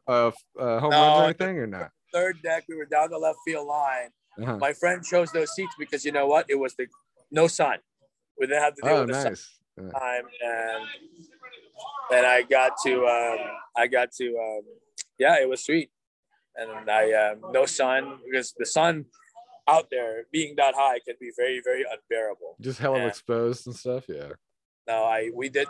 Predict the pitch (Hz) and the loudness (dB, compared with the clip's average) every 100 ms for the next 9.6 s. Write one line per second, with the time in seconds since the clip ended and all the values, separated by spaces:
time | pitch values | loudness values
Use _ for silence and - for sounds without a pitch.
0 | 139 143 127 131 131 123 139 131 131 120 | -2 -6 -2 0 0 0 2 2 0 -8
1 | - 127 123 120 127 120 123 113 110 - | -8 -6 -6 -4 -4 -2 2 2 2 -2
2 | 120 120 117 113 123 117 - 104 - - | -2 -2 -2 -2 -4 -10 -8 -12 -12 -18
3 | - - - - 123 156 131 143 131 - | -20 -20 -20 -4 4 6 6 2 0 0
4 | 139 131 131 147 - _ _ _ - - | 0 2 2 -2 -6 _ _ _ -20 -20
5 | - - - _ 156 180 - - 180 180 | -20 -20 -20 _ -2 -2 -2 0 2 4
6 | 175 165 180 185 190 160 196 262 262 - | 6 6 2 0 -2 0 0 2 0 4
7 | 247 151 139 170 180 87 - _ _ 101 | 2 4 4 4 2 -2 -6 _ _ -10
8 | 139 160 180 170 175 170 160 113 127 151 | -4 -2 -2 -2 -2 0 0 0 0 0
9 | 107 98 - 104 101 101 | 0 0 0 0 0 -2